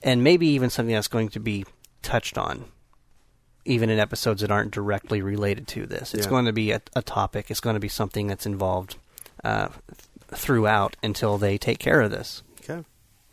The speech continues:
Speaker 1: So, do I like it? Yes. Very much so.
Speaker 2: Okay.
Speaker 1: Yeah.
Speaker 2: Cool. I, too, uh, very much enjoyed this episode for the same reasons that you just mentioned.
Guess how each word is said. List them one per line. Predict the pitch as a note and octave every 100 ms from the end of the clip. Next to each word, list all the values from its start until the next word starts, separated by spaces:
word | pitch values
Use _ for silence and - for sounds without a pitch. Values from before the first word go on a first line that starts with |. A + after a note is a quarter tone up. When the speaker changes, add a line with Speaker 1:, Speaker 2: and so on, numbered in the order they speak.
| - - - -
Speaker 1:
So, | - - C#3+ C3 B2+ - - - - - - - - -
do | A#2+ B2+
I | C3
like | C3+ C#3 D3+
it? | - - - _ _ _ -
Yes. | A#2 - - - - - - - _ _ - -
Very | B2 G2+ G2
much | - -
so. | - - - - -
Speaker 2:
Okay. | - F2 - - -
Speaker 1:
Yeah. | - - -
Speaker 2:
Cool. | - D#3+ - - _ _ - - - -
I, | C3 C3
too, | C3 C3+ D#3 - -
uh, | A#2 G#2
very | G2 A#2 A2+
much | G#2 -
enjoyed | G2 F#2 F#2+
this | -
episode | - - F2 -
for | - -
the | F#2
same | F2+ B2 B2
reasons | G#2+ F2+ F#2 -
that | - G2
you |
just | - - -
mentioned. | - -